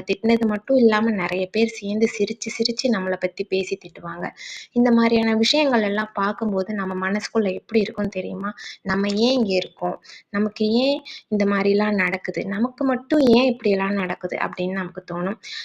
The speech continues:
Actually அது நமக்கு மட்டும் நடக்கிறது இல்ல, நம்மளை போல பல பேருக்கு நடக்குது. நம்ம அதெல்லாம் நினைச்சுக்கிட்டே இருந்தோம் அப்படின்னா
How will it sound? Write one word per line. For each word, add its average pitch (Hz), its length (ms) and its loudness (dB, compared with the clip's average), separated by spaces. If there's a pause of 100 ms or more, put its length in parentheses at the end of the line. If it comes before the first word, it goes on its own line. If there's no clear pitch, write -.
Actually 214 420 2
அது 226 140 4
நமக்கு 180 300 0
மட்டும் 214 240 2
நடக்கிறது 196 460 0
இல்ல, 185 180 -4
நம்மளை 214 360 0
போல 220 280 -2
பல 180 300 -4
பேருக்கு 226 380 0
நடக்குது. 175 460 -6 (440)
நம்ம 277 260 2
அதெல்லாம் 254 320 4
நினைச்சுக்கிட்டே 254 580 4
இருந்தோம் 214 360 2
அப்படின்னா 185 420 -2